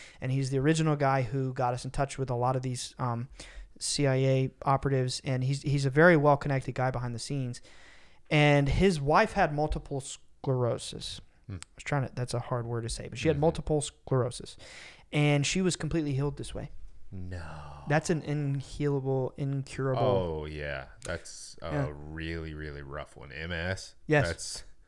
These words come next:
Speaker 1: Completely healed through hypnotic, trance-like states, energy healing, all that stuff. It's real.
Speaker 2: Wow.
Speaker 1: You know, it depends, y-, you know, how, how much you believe it, how,
Speaker 2: Yeah.
Speaker 1: how much you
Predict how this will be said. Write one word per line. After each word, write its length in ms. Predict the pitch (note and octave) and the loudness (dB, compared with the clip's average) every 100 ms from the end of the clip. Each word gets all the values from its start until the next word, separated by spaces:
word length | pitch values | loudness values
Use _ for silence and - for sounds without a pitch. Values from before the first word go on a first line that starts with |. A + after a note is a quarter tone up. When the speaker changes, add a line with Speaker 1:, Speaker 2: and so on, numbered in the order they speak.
| - | -10
Speaker 1:
Completely 440 | D#3 - F3+ E3+ | -2 4 4 4
healed 340 | C#3+ D#3 C#3 C3 | 2 4 2 0
through 320 | C#3 C#3 C3 - - - - - - - - - | 0 0 0 -6 -20 -20 -20 -20 -20 -20 -20 -14
hypnotic, 640 | - C#3 C#3+ B2 C3 - - | -4 -2 0 0 0 -4 -10
trance-like 580 | - C3 B2 - A#2+ G#2+ - - - - | -4 -2 -2 -4 -4 -6 -16 -20 -20 -14
states, 600 | - C3 A2 - - - | -2 -2 -2 -8 -14 -2
energy 320 | D#3+ D3+ C#3+ C3 | 4 6 6 4
healing, 340 | C#3+ C#3+ C3+ | 4 4 4
all 140 | A#2 A#2 | 0 -2
that 160 | A2+ | -4
stuff. 280 | - - - - - - | -6 -12 -14 -16 -16 -4
It's 160 | D3+ F#3 | 0 4
real. 240 | A#3 C#3 - - - - - - - - | 4 2 -4 -16 -18 -18 -18 -18 -16 -10
Speaker 2:
Wow. 240 | F#2+ E2+ - - - - - - | -6 -4 -6 -6 -8 -10 -10 0
Speaker 1:
You 80 | D3+ | 6
know, 140 | D3 | 8
it 80 | D#3 | 8
depends, 800 | C#3 - F3+ E3 D#3+ C#3+ - - - | 8 8 8 8 6 2 -4 -8 -8
y-, 160 | F3 - | -8 -6
you 400 | C#3 C3+ C#3 D3+ | -8 -6 -2 2
know, 180 | C#3+ B2+ | 2 4
how, 240 | B2 D#3 | 6 6
how 180 | C#3 D#3 | 6 6
much 260 | D3+ C#3+ - | 6 4 4
you 60 | |
believe 300 | C#3+ D#3 A3+ | 6 8 8
it, 160 | C3 - - - - - G#3+ | 6 0 -20 -20 -20 -10 4
how, 160 | D#3 | 8
Speaker 2:
Yeah. 160 | D#3 F2+ | 8 6
Speaker 1:
how 120 | D#3+ | 6
much 280 | D#3+ E3 - | 8 6 6
you 280 | E3+ D#3+ D3+ | 6 6 2